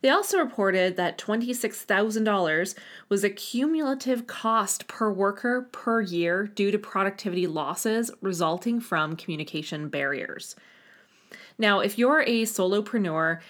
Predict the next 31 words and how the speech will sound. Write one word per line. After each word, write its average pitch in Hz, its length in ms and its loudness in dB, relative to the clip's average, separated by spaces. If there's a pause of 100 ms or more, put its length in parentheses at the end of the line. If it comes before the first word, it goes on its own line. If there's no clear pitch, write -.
(160)
as 170 180 0
I 175 120 2
know 202 260 4
that 269 140 2
many 208 200 2
of 185 80 0
you 185 140 0
are, 156 240 4
you 170 160 0
might 208 140 2
be 220 80 -6
thinking, 190 580 -2 (460)
"Those 190 220 2
are 180 60 4
big 165 180 -2
companies. 147 600 -10 (600)
I'm 196 200 4
just 190 120 -4
a 185 60 -4
small 160 240 -2
business. 277 540 2
Those 180 180 2
numbers, 175 380 2
those 262 180 0
don't 214 160 2
apply 135 300 -2
to 131 80 -4
me." 170 480 -4 (320)
Well, 170 180 0
think 208 260 0
again. 160 460 -2